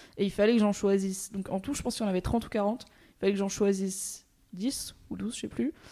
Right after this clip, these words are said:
Donc déjà, je pouvais en choisir que dix ou douze, et que chacune, je les note sur dix, à quel point c'était important pour moi.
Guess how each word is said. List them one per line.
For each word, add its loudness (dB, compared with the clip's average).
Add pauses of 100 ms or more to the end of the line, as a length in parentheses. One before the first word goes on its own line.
(340)
Donc 0
déjà, 8
je 2
pouvais -4
en 0
choisir 2
que 2
dix -2
ou -8
douze, 0
et 4
que 0
chacune, 2
je 2
les 4
note 0
sur -4
dix, -6
à -4
quel -4
point -2
c'était -6
important -4
pour -6
moi. -6